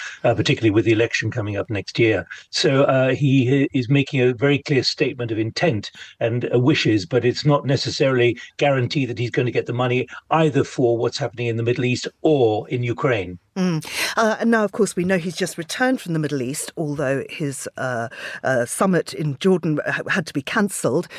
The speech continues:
Speaker 2: Uh, and part of that was, of course, to try and convince Egypt that they need to open aid corridors, they need to let in refugees. Egypt is still not doing that. No refugees into the Sinai, they say. Uh, our own, uh, Prime Minister, uh, Rishi Sunak is going there t-,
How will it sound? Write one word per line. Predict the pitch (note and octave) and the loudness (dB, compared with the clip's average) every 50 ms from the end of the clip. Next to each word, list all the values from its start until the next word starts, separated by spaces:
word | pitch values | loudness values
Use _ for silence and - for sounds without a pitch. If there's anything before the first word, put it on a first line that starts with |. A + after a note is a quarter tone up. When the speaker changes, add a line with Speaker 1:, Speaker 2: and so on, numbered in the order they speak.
| - - - - - | -16 -16 -10 -4 0
Speaker 2:
Uh, | F#3+ F3 E3+ E3 D#3+ A#2+ - - | 2 2 2 2 0 -2 -4 -2
and | - G3 F3+ F#3+ | -2 -2 0 0
part | - C#4 D4+ D#4+ | 0 0 0 0
of | D4+ G3+ | 0 2
that | - A#3+ G3+ - - | 0 0 0 0 0
was, | F3+ E3 C#3+ - | 0 -2 -2 -2
of | - - D#3+ - | -6 -10 -10 -4
course, | - G3+ F3 - | -2 -2 -2 -2
to | - - | -4 -8
try | - - - G3+ F#3 F3+ | -8 -6 -4 -4 -4 -4
and | - - D#3 D3+ - | -2 -4 -4 -4 -2
convince | - E3+ D#3 F3+ G3+ F3 D#3 - - _ - | -2 0 2 2 2 2 0 -4 -8 _ 0
Egypt | A3+ A#3 F#3+ - - D3+ - - - - - - | 0 0 2 2 -2 -2 -2 -4 -8 -12 -6 -4
that | - D#3 - _ | -2 -2 -2 _
they | - D#3 D3+ C#3+ C#3+ - | -2 -2 0 -2 -2 -4
need | - D#3+ E3 D3+ C#3+ | -2 0 0 0 0
to | - - - | -2 0 2
open | F#3+ G3+ G3+ - F#3 E3+ - | 2 2 2 0 -2 -2 0
aid | F3 F3 E3 - | 0 0 0 0
corridors, | - - E3+ D3 D3 C#3+ D3 C#3+ C#3 - - - - - - | -2 -2 0 0 0 0 0 0 -2 -2 -8 -14 -18 -6 -2
they | - D#3+ | 0 2
need | D3+ D#3 D#3+ D#3 | 2 2 0 -2
to | - - | -2 -2
let | D3+ C#3 C#3+ C#3 - - | -2 -2 -2 -2 -4 -4
in | D3 D3 | -4 -2
refugees. | C#3+ C#3+ C3 - - C#3+ C3 - E3+ C#3+ B2+ B2+ - - - - - - - - - | -2 -4 -4 -4 -6 -6 -4 -2 -2 -2 -2 -4 -6 -10 -12 -12 -12 -12 -12 -6 -2
Egypt | - A3+ - C#4+ - - | -2 0 0 0 0 0
is | A#3 - | 0 -2
still | - - - - A#3 A#3 A#3+ A#3+ A#3 - | -2 -4 -4 0 2 2 2 2 0 -2
not | F3+ E3+ F3+ F#3 F#3+ - - - | 0 2 4 4 2 2 -2 -2
doing | - G3+ F3+ F3+ E3+ E3 | 0 2 2 2 2 0
that. | D3 C3+ B2 - - | -2 -2 -4 -2 -2
No | E3 F3 F#3 G3+ A3+ | 0 2 4 2 2
refugees | A3+ G3 G3 F3 - G3 E3 E3 F3 D#3+ D3+ | 2 2 0 -2 -2 -6 -6 -4 -4 -4 -4
into | - - F#3 F3 - F#3 | -2 -2 -2 -2 -2 -4
the | D3+ E3 | -4 -4
Sinai, | D#3 - - E3+ D#3 D3 C#3+ C#3+ C3 B2+ B2+ | -4 -4 -2 -2 0 0 0 0 -2 -2 -2
they | B2+ C3 B2+ | -2 -4 -4
say. | - - D#3+ C3 B2+ B2 - - - - - | -4 -2 -2 -2 -2 -2 -6 -10 -14 -8 -4
Uh, | - E3+ E3 D#3 D3 - - | 0 0 2 2 0 0 2
our | F3 E3+ F3+ | 2 2 4
own, | G#3 G#3+ G#3+ F#3+ | 4 2 2 2
uh, | D#3+ D3+ - - D#3 D3 C#3 C3 C3+ | 0 0 -2 -4 -4 -2 -2 -4 -4
Prime | - - F3 D3 | -2 -2 0 0
Minister, | C#3+ D3+ - - E3+ D#3+ | 0 0 -2 -2 0 0
uh, | - C#3+ D3 C#3+ C#3 C#3+ | 2 2 2 2 0 0
Rishi | C#3+ F#3 F3+ - E3 | 0 0 0 0 -2
Sunak | - - - C4 B3 G3 C#3 C3 - - | -4 0 2 2 2 2 2 -2 -4 -6
is | D3 - | -8 -4
going | - D#3 C3+ C3+ C3+ | -2 -2 -2 0 -2
there | C3 B2+ C3 | -2 -2 -4
t-, | B2+ - | -6 -8